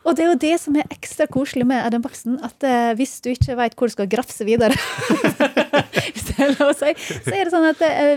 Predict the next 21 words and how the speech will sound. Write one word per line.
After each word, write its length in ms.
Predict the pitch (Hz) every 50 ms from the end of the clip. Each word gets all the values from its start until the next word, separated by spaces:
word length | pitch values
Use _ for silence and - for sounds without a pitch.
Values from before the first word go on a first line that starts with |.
| 269 -
til 180 | - 339 285
hver 320 | - - 330 311 277 240 220
episode 320 | - - 262 277 262 277
så 200 | - - 330 311 277
linker 560 | 269 254 269 247 254 277 285 _ - - 269
han 100 | 254 269
også 280 | 262 - - 220 208
videre 440 | 202 214 226 233 233 262 233 196 175 180 185 185
til 380 | _ - 240 226 202 190 175 175 _ _ - _ -
andre 420 | 175 185 185 196 220 247 247 254 220
gode 260 | 175 180 165 170 170
intervjugjestene 840 | 170 180 175 - 185 180 180 175 180 175 170 170 - - 175 170 175
hans 160 | 175 175 -
har 140 | 175 202 285
gjort, 260 | 370 - _ - -
og 300 | 262 285 277 269 269 -
andre 400 | 233 233 240 254 247 262 240 214 202
relevante 480 | 190 196 196 202 208 202 196 - 180 175
linker, 760 | 175 180 180 180 185 185 185 202 214 - _ - - 180
sånn 120 | - 214 208
som 180 | 208 196 190